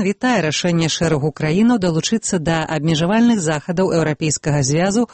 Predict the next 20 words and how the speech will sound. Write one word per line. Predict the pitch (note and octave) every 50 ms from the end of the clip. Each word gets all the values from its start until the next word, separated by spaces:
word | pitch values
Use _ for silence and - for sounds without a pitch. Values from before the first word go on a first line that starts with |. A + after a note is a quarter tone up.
| - - - _ - -
ў | A#3+
дачыненні | G#3+ A3 A3 - - G#3 F3+ E3+ E3+ F3 F#3+ F#3+
да | D#3 C#3+ C#3+ D3
беларускіх | C#3 E3 D#3 D#3 C#3+ C#3 C3 - - - - -
чыноўнікаў. | - D#3+ D#3 D#3 D#3 D3 C#3 C3+ - - C3+ C3+ B2+ A2+ - _ _ - - - - - - - -
У | - B3
дакуменце, | A#3 B3+ - - C4 C4+ C#4 C#4 B3 - - D3 C#3+
распаўсюджаным | - - - E3 D#3 - - F3+ E3+ F3+ F3+ F3+
сёння, | F3+ - - A3 A#3 A#3 B3 A#3+
гаворыцца, | F#3+ C#3 D#3+ D3+ D3+ F3+ - - - - E3+ -
што | - E3 D3
Харватыя, | - - A3 G3 D3+ C#3+ D3 D3 - - G3 G3+ G#3
Македонія, | G#3 G#3 - - C#3+ B2+ D3 D3 D#3 E3+ F#3 G3
Чарнагорыя, | - - A3 A#3 A3+ G3+ D#3+ C3+ B2+ C#3+ D3 D3+ E3+ G3 G3 - - - - - _
Ісляндыя, | - A3 - - E3 D3+ C#3+ C#3+ C#3+ D#3 D3+ F#3+ G3+ G3+ -
Альбанія, | G3 G3+ F3+ C#3+ C#3+ C#3 C#3 D3 E3 F3 -
Сербія, | - - - D#3+ C#3+ C#3+ C#3 C#3+ E3+ F3+ F3
Ліхтэнштэйн | D#3 F3 - - - D3+ C#3 C3+ - - - - D3+ E3+ F#3+ F#3+
і | - - F3+
Нарвегія | D#3 C#3 C3+ B2+ B2+ D3 E3+ F#3+ F3 G3+ A3+ A3